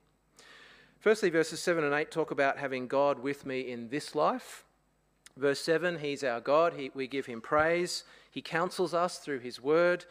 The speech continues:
His word instructs us as we dwell on it in our hearts. Verse eight, we keep our eyes on God. "I've set the Lord always before me." So we go through life not looking to other things, but keeping God right in front of us and looking to him.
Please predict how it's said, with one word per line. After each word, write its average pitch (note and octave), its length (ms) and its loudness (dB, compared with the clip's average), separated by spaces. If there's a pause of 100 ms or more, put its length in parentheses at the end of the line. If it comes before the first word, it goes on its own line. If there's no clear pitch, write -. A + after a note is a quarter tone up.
(240)
His C3 180 -8
word C#3 180 2
instructs D3+ 540 -2
us E3+ 220 0
as G#2+ 120 -12
we A#2 120 -8
dwell C#3+ 340 0
on D#3 140 -2
it C3+ 100 -8
in C3 140 -4
our A#2+ 140 -4
hearts. - 580 -4 (800)
Verse D3+ 320 4
eight, F#3 240 2
we C#3+ 120 -4
keep F#3+ 320 -2
our C#3+ 220 2
eyes E3 340 2
on F3 180 2
God. E3 460 4
"I've C3 200 -2
set - 260 2
the D3 80 -2
Lord D#3 260 4
always D3+ 360 4
before D3+ 420 4
me." F#3 180 0
So C3+ 220 -2
we C3 80 0
go D#3+ 220 4
through D3 260 -4
life C#3+ 260 2
not D#3+ 160 -4
looking D#3 260 -8
to - 140 -8
other C#3+ 200 -4
things, F#3 340 -4
but - 180 -2
keeping A#2 360 -6
God C#3+ 400 4
right C#3 180 4
in C3 120 -4
front C3 220 -4
of C#3+ 60 -2
us E3+ 220 0
and B2 100 -8
looking C3 240 -8
to A#2+ 160 -8
him. E3 320 0